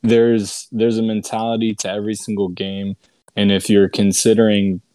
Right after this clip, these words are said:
<laughs> any point, uh, that just because you see a different rank, uh, in your lobby, that you're going to do worse, uh, you've, you've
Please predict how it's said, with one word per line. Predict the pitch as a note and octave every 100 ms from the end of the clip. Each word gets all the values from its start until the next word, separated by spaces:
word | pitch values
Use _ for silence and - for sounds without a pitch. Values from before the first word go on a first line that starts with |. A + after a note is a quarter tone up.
| -
<laughs> | - - - _ -
any | A2+ B2 A#2+ A2
point, | - A2 G2+ G2 - _ -
uh, | G#2 G2 F#2 G2+
that | G2+ G2+ F#2+ F2+
just | G2+ A2 -
because | A2 - G#2+ G2+
you |
see | F#2+ A2+
a | G2+
different | G#2 - G2
rank, | G2+ G#2 G2+ - - - _ _ _ _ -
uh, | F#2+ F#2+
in | G#2+
your | A2 F#2
lobby, | F#2 G2 G#2 F#2+ F#2 F#2 _ _ _ _
that | G#2 G2 F#2+
you're | G2 F#2+
going | G2+ G2
to | - F#2
do | G2+ G2+
worse, | F#2 F#2+ G#2+ G#2 - - -
uh, | G2 F#2+ F#2 -
you've, | G2+ G#2 F#2+ F#2
you've | G#2